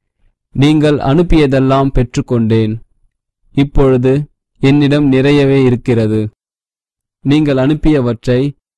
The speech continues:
எப்பப்பிராதித்துவிடமிருந்து பெற்றுக்கொண்டு நிறைவூற்றிக் கொண்டிருக்கிறேன். அவை நறுமணம் வீசும் காணிக்கையும் கடவுளுக்கு ஏற்புடைய உகந்த பலியும் ஆகும்.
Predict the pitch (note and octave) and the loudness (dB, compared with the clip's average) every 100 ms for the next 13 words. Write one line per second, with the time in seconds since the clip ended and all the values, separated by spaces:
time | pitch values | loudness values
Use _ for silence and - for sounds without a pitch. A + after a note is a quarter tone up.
0 | _ _ - B2+ - D#3+ D3 C#3 C3+ C3+ | _ _ -4 -4 -2 -2 0 0 0 0
1 | B2+ - C3 B2 A#2+ A#2 A#2 A2+ A2 A#2+ | -4 -2 0 0 0 0 -2 -2 -2 -2
2 | D3 - - B2+ - C#3+ - A#2+ A2+ A2+ | -4 -8 -6 -6 -4 -8 -4 -4 -2 -2
3 | D3+ D3 _ _ _ C3+ C3 C#3+ D3+ C#3+ | -4 -8 _ _ _ -2 0 2 2 0
4 | C#3 - - B2+ B2 A2+ A2+ G#2+ A2+ G#2 | -2 -4 -12 -6 -4 -2 -2 -2 -4 -2
5 | G#2 G#2 _ _ _ _ _ _ _ - | -4 -10 _ _ _ _ _ _ _ -6
6 | D#3 A#2+ B2 C3 D#3+ E3+ D#3+ C#3 C3 C3+ | 0 2 2 2 2 0 0 0 0 -2
7 | B2 - B2 C3 C3 B2 B2 C#3+ C#3+ _ | -4 -2 -2 -2 -2 0 0 -4 -8 _
8 | _ _ _ - C3 C#3+ D3+ - C#3+ A#2+ | _ _ _ -2 0 0 0 0 0 0
9 | B2+ B2+ A#2+ A#2 A2+ A2+ A#2+ - _ _ | 0 -2 -4 -2 -2 -2 -4 -10 _ _
10 | _ - B2 D#3 D#3 C3 B2 A#2 B2 B2 | _ -4 -2 0 0 -2 0 0 2 0
11 | A#2 A2 G#2 G#2+ G#2+ | -2 -4 -4 -6 -8